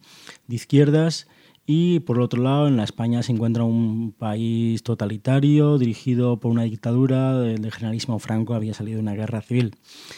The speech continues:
Como ya dije el otro día, cinco razones hacen básicamente el desencuentro original,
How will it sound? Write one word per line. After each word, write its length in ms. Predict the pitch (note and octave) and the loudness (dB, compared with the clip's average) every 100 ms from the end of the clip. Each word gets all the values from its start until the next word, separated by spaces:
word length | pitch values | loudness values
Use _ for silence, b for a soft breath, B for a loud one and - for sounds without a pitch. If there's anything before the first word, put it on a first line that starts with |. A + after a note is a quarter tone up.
| B B B | B B B
Como 200 | B2+ C3 | 2 6
ya 60 | D3 | 6
dije 180 | C#3+ | 6
el 40 | D#3+ | 4
otro 220 | D3 D#3 | 6 6
día, 300 | E3 F3+ F3 | 6 6 6
cinco 320 | - F3+ E3+ | 6 6 6
razones 500 | D#3 D#3 - E3 D#3 | 6 4 6 6 6
hacen 260 | D#3 - C#3+ | 4 4 4
básicamente 1080 | C#3+ D3+ C#3 C#3 C#3 C#3 D3+ D3 D3+ D3 C#3 | 4 2 4 8 8 6 6 8 8 8 6
el 100 | B2 | 8
desencuentro 760 | C3 - C3+ C3 D#3 D#3+ C#3+ | 6 8 6 8 8 8 8
original, 580 | C#3+ A#2+ - C3+ C3 F#2+ | 6 6 6 8 8 4